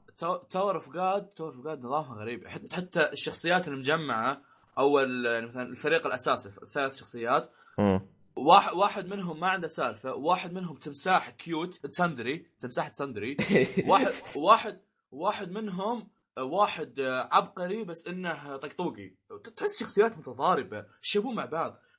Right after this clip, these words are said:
Speaker 1: عرفت؟ تحسها ما ير-، مو بجو ال-، ال-، الأبطال الع-، المعروف دائما بالشونن. عرفت اللي بط-، بطل سبك، آه، النائب يكون،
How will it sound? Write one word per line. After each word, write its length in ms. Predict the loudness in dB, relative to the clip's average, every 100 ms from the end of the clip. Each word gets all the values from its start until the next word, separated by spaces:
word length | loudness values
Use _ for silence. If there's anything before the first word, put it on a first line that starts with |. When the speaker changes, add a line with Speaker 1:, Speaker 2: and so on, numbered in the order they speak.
| _ _
Speaker 1:
عرفت؟ 400 | -2 -2 -2 _
تحسها 280 | -6 -4 0
ما 160 | 2 2
ير-، 260 | 2 -4
مو 340 | -10 -8 -4 -4
بجو 560 | -2 0 4 4 2
ال-، 140 | 0 0
ال-، 200 | 0 -6 -16 0
الأبطال 400 | 0 4 6 6
الع-، 240 | 4 -4
المعروف 460 | -4 -2 0 -2 2
دائما 240 | 0 0
بالشونن. 400 | -4 -4 -2 -2 -4 -12
عرفت 320 | -2 -2 -2
اللي 160 | -10 -2
بط-، 320 | -2 -2 -2
بطل 280 | 0 0 -2
سبك، 560 | -2 0 2 0 -4 -16 -20 _
آه، 340 | -2 2 0 -2 -6 0 0 -2 -6
النائب 420 | 2 10 10 10 2
يكون، 420 | -6 -6 -6